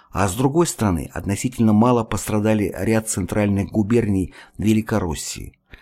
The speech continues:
Вологодская, Владимирская, Нижегородская и несколько прочих соседних.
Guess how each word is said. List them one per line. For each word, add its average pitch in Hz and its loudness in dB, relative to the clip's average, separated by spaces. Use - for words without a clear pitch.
Вологодская, 107 0
Владимирская, 95 -4
Нижегородская 101 -4
и 123 2
несколько 143 2
прочих - -2
соседних. 113 0